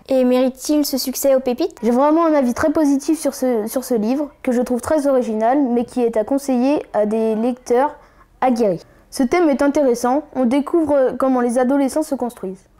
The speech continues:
Speaker 2: En effet, le personnage de Vima nous montre un adolescent qui, qui veut s'a-, s'affirmer et s-, devenir un adulte. Mais le système éducatif ne lui convient pas,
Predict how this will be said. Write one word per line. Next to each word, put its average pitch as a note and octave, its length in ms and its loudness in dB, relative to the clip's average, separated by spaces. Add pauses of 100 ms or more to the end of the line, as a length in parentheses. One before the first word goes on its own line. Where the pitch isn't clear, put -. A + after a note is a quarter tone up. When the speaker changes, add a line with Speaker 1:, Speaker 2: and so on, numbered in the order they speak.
(140)
Speaker 2:
En B3+ 140 2
effet, C4 320 2
le B3+ 140 2
personnage C4 480 0
de A#3+ 80 0
Vima A#3 460 0 (240)
nous B3 160 0
montre C#4+ 280 0
un B3+ 100 0
adolescent B3+ 680 0
qui, B3 240 -4 (540)
qui A#3+ 140 -2
veut C4+ 140 2
s'a-, B3+ 320 -2
s'affirmer B3+ 640 -2 (240)
et A#3+ 100 -2
s-, A#3 200 -4
devenir B3+ 440 2
un A#3+ 100 0
adulte. F#3+ 420 -8 (340)
Mais A#3+ 120 4
le B3 100 2
système E4 360 0
éducatif C4+ 600 0
ne B3+ 80 2
lui A3 140 0
convient B3+ 320 2
pas, A3+ 240 0